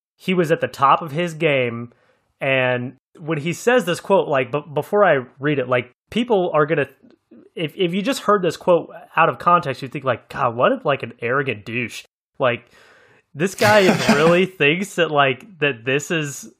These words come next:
Speaker 1: this is, like, how big of a deal he is. But, like, he was, he was this big of a deal. And, like, the Mongols were this big of a deal. So on his deathbed,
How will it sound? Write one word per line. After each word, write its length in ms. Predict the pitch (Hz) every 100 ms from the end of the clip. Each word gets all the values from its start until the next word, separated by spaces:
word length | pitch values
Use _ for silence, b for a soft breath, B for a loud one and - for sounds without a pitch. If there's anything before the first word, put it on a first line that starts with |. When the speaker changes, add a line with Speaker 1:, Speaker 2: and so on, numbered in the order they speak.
| _
Speaker 1:
this 360 | 147 135 143
is, 160 | 165 139
like, 200 | 143 139
how 600 | - 131 135 147 135 120 117
big 200 | 127 139
of 100 | 135
a 40 |
deal 260 | 123 123 143
he 180 | 160 165
is. 220 | 190 190
But, 220 | - 151
like, 340 | 147 143 123 - _ _ _
he 220 | - 190
was, 480 | 175 147 160 107 98
he 160 | - 180
was 320 | 139 165 175
this 160 | 143 123
big 220 | 147 131
of 80 | 117
a 40 |
deal. 360 | 117 131 107 110
And, 160 | 143 139
like, 180 | 135
the 80 | 151
Mongols 460 | 139 175 185 151 123
were 160 | 139 156
this 160 | 135
big 180 | 160 143
of 80 | 120
a 40 |
deal. 220 | 120 127
So 160 | 107 135
on 180 | 160 196
his 140 | 175
deathbed, 640 | 131 165 - 131 123 123